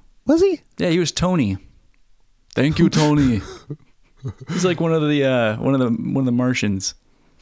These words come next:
Speaker 1: Oh, okay. Well, cool. Anyway, Schroeder, Schroederbrow was there.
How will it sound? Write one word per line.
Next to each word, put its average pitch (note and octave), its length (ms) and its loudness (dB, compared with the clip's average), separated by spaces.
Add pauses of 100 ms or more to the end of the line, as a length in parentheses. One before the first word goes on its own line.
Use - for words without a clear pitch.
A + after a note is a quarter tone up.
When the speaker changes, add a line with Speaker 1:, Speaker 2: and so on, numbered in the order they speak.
(320)
Speaker 1:
Oh, C3 260 -4
okay. A#2+ 320 -6 (680)
Well, D3+ 300 2
cool. D#3 260 -2 (480)
Anyway, A2 360 0 (100)
Schroeder, C#3 340 4 (160)
Schroederbrow D3 600 6
was B2+ 180 4
there. C3 300 6